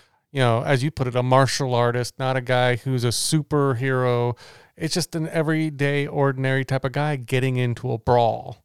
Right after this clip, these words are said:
and using what was around him to try to win the fight. And I love that they incorporated in, you know, Christmas items, you know, the lights, the star, all of that into being things that he fights with, using the bag for, you know, punching in the bag and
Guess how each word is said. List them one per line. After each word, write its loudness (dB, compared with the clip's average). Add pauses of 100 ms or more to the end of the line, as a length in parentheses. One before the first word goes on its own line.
(280)
and 2
using 4
what 0
was -2
around 0
him -2
to -8
try 0
to -4
win -2
the -4
fight. -2
And -4
I 2
love 2
that 0
they -2
incorporated -2
in, 0 (340)
you -2
know, 2
Christmas 0
items, 0 (260)
you -4
know, 0 (120)
the 0
lights, 0 (280)
the -6
star, 4
all 2
of 0
that 0
into -2 (140)
being 0
things -2
that -8
he -8
fights -6
with, -4 (220)
using 6
the 4
bag 4
for, -6
you 0
know, -2
punching -4
in -2
the -6
bag 0
and -4